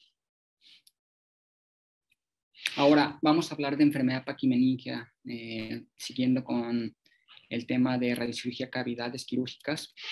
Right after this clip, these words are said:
Este estudio, eh, en realidad no fue un estudio, fue una carta al editor, eh, enviada por el doctor Kirkpatrick en el año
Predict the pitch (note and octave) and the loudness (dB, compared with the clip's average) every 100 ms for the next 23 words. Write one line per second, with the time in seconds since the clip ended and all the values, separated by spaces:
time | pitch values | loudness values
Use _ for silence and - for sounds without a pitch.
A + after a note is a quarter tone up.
0 | - - - - _ _ C#3+ C#3+ - D#3 | -12 -14 -18 -18 _ _ -2 -2 2 2
1 | D#3 D#3 D3 - D#3 D3 D3+ D#3 D3+ _ | 2 -2 -2 4 6 8 8 8 2 _
2 | _ _ _ _ _ _ _ _ _ B2+ | _ _ _ _ _ _ _ _ _ -2
3 | C3 C3 C3 - _ - C#3+ D#3 E3 F3 | 0 0 -2 -8 _ 2 8 8 8 4
4 | F3 F3 E3+ - D#3+ D#3+ D#3 D#3 D3+ D3 | 4 2 2 2 2 4 6 6 6 0
5 | D3 D#3 D3 C#3 B2+ C3 B2 C3+ C#3 D3 | -2 -6 -4 -2 2 0 0 2 2 2
6 | - _ B2+ B2 A#2+ A#2+ A#2 A2+ _ _ | -6 _ -4 -2 0 -2 -4 -6 _ _
7 | _ _ - B2+ C3 C3 C3+ C3+ B2+ A#2+ | _ _ 0 2 2 0 -2 -2 -2 -4
8 | A#2+ C3 B2+ - C3+ - C#3 C3+ D3+ D3 | -4 -6 -4 -6 -6 -4 -8 -4 -6 -2
9 | C3+ B2 B2+ C3 C3 C3 C3 B2 | -2 0 0 2 2 2 0 -2